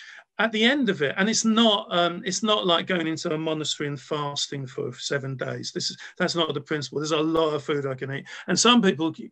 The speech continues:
some people drink. I mean, it was a woman from America I met there, and she had,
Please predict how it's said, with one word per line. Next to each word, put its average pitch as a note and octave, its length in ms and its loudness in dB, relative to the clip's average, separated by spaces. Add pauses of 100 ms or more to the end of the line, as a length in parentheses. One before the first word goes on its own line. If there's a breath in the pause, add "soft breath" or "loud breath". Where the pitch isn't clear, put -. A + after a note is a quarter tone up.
(220)
some A#3+ 220 2
people F3+ 220 0
drink. F#3+ 400 -2 (260 loud breath)
I F#3 80 0
mean, E3+ 160 6
it F3 40 2
was E3+ 100 -2
a F3+ 60 2
woman F#3 280 6
from D#3+ 160 0
America E3+ 480 0
I D3 80 0
met C#3+ 240 -2
there, D3 140 0
and C#3+ 120 -4
she G3 180 -2
had, F3 180 -2